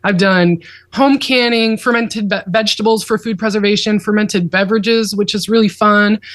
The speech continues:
And I've got these coming up. So end of June, I've got a fermented vegetables live, and I, in end of July, there'll be another beverages.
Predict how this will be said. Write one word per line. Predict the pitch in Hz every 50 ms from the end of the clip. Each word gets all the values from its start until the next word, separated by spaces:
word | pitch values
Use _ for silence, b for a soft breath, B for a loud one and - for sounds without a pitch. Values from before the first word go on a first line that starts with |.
| B B B B
And | 202 233
I've | 220 202
got | 254 247 233
these | 277 269 -
coming | - - 254 220 214 208
up. | 208 208 -
So | - - 202
end | 180 214 226 226
of | 226 196
June, | 170 - - 202 208 214 220 226
I've | 220 202 190
got | 190 214 196
a | 202 -
fermented | - 196 190 196 185 170 202 180 156 156
vegetables | 202 196 180 165 196 190 214 208 202 175 190 - -
live, | 202 202 202 202 196 190 202
and | 202 196
I, | 190 185 190
in | - 208 196 196
end | - 208 202 196
of | 190
July, | 165 185 180 180 185 185 180
there'll | 175 180 170
be | 180 185
another | 180 175 170 170 165
beverages. | 160 - - 190 185 180 160 170 165 - 160 156 160 165